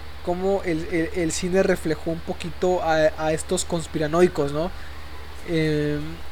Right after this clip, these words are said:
y les dio ciertas características, caricaru-, caricaturizándolos quizás,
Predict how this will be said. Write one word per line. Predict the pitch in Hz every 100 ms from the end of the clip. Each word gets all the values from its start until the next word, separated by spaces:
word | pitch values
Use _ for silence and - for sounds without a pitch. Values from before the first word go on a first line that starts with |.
| 190
y | 170
les | 165 156 156
dio | 165 170 180 190 190 185 -
ciertas | - - 165 165 185 -
características, | 185 160 - 160 165 165 - 175 175 175 175 - - - - - - - - - - - -
caricaru-, | 202 180 175 185 180 - - -
caricaturizándolos | 185 170 165 - 170 - 180 165 214 220 247 247 240
quizás, | - - 170 233 -